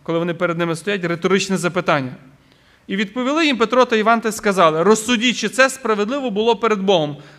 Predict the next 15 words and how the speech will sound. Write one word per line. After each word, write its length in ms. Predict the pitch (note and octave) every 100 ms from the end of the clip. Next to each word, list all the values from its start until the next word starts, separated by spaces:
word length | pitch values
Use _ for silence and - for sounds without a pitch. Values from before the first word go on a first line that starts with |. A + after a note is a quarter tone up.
| -
слухатися 680 | - C4 A#3 A3+ G#3 G#3
вас 300 | F#3 G3 F#3
більше, 440 | D#3 G3 C4 - C4
як 200 | A3+ F#3
Бога, 320 | G#3 D#3+ D3+ -
бо 200 | E3 A3
не 140 | G#3
можемо 520 | G3+ A#3 A#3+ G3 F#3+ F3+
ми 340 | F#3+ B3 D4 - - -
не 380 | G3+ A3+ B3+ C#4
казати 640 | B3 G#3+ E3 F#3 D#3+ D#3+
те, 460 | C#3+ A3 B3+ D#4+ D#4+ - - _
що 240 | - - G3+
ми 140 | F3+
чули 560 | F#3+ A#3+ B3+ B3 B3